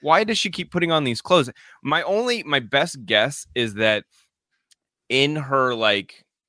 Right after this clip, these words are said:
prime days, everyone, every designer was sending her clothes,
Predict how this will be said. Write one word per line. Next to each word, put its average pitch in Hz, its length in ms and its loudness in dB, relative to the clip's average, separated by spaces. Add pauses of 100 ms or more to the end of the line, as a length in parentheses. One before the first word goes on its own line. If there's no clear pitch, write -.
(280)
prime 123 880 -2
days, 92 720 -2 (460)
everyone, 139 800 0
every 135 220 2
designer 117 540 0
was 104 180 -6
sending 104 360 -2
her 101 140 -12
clothes, - 580 -16